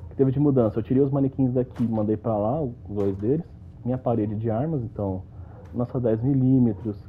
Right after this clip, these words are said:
que tá com a gente desde o começo do jogo.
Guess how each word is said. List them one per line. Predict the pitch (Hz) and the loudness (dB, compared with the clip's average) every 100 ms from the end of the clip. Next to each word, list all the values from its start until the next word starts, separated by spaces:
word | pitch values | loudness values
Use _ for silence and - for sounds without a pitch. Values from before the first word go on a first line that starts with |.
| - | -6
que | 110 101 98 | -2 0 0
tá | 104 101 | -2 -2
com | 104 | -4
a | |
gente | 101 95 | -6 -4
desde | 98 95 | -6 -6
o | - | -6
começo | 101 92 85 | -6 -6 -4
do | 110 | -4
jogo. | 117 113 107 95 95 | 0 2 2 2 -2